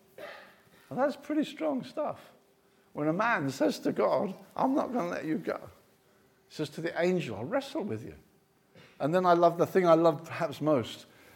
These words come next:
is the example of Moses, where you get in Exodus thirty-two, where Moses has gone up to the mountain,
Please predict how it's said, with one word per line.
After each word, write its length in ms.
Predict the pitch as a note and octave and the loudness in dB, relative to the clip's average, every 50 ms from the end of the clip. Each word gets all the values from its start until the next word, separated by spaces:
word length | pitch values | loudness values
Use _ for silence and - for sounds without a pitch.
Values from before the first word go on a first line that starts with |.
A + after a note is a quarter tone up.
| - - | -6 -4
is 180 | C3 B2 A#2+ | -4 -4 -2
the 100 | - D3+ | -2 -4
example 420 | C#3 C3 A#2+ C#3+ D3 D3+ C#3+ G3 - | -6 -2 -2 -2 -2 -2 -2 -4 -4
of 100 | A2+ A#2 | -2 0
Moses, 560 | C3+ D3 E3+ F#3+ F#3+ - - B2+ A2 G#2+ - | 0 2 4 4 2 2 -2 -4 -4 -2 0
where 120 | C3+ C3+ | 0 0
you 60 | C3+ | 2
get 140 | C3 C#3 C3 | 2 0 0
in 100 | C3+ C#3 | 2 0
Exodus 440 | D3 C#3+ - - C#3+ C3 B2 A2+ - | 0 -2 -2 -4 -2 -2 -2 -4 -2
thirty-two, 760 | - D3+ C#3+ C3+ - C3 B2 - - F3 E3 C3+ A#2 G#2+ A2 - - - - - _ _ _ _ - | 0 0 0 0 0 -4 -8 -4 -2 0 0 2 0 -2 -6 -10 -18 -20 -20 -20 _ _ _ _ -4
where 340 | - C3+ C#3+ C3+ C3 C3 - - - - - - _ | 0 2 4 4 4 2 -2 -8 -16 -20 -20 -20 _
Moses 600 | - F3 E3+ G#3 F#3+ G3 G3+ G#3+ - - C3 A#2 | -10 -8 -4 4 6 6 6 6 6 2 0 0
has 200 | C3+ C3+ A#2 - | 0 -2 -2 -2
gone 160 | - F3 G3 | 2 4 4
up 140 | G3 F#3+ E3 | 4 2 2
to 100 | - E3 | -4 -2
the 80 | D3+ C#3+ | -2 0
mountain, 560 | C3+ C3+ C3+ C#3 C3+ - - F3 E3+ E3 | 0 0 0 0 -2 -2 -2 -4 -4 -4